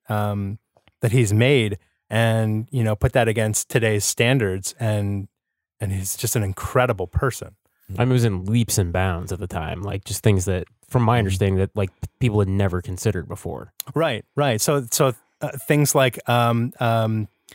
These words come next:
Speaker 1: savings accounts for, for employees, right? So, like, kind of the beginnings of, um, pushing people towards, like, retirement accounts,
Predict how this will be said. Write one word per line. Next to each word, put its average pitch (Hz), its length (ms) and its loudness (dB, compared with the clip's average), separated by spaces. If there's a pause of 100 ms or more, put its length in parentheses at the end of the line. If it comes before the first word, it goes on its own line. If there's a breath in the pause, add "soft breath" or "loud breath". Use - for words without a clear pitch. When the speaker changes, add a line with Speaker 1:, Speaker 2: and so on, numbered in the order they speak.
Speaker 1:
savings 156 420 4
accounts 117 520 2
for, 113 560 2
for 117 440 2
employees, 123 880 0 (200)
right? 123 200 4
So, 147 100 2
like, 127 220 2 (180)
kind 147 180 -2
of 131 120 2
the 131 80 2
beginnings 127 720 0
of, 113 580 0 (320)
um, 113 340 0
pushing 131 340 0
people 120 240 -2
towards, 113 520 -2
like, 117 220 -2
retirement 117 600 0
accounts, - 580 -8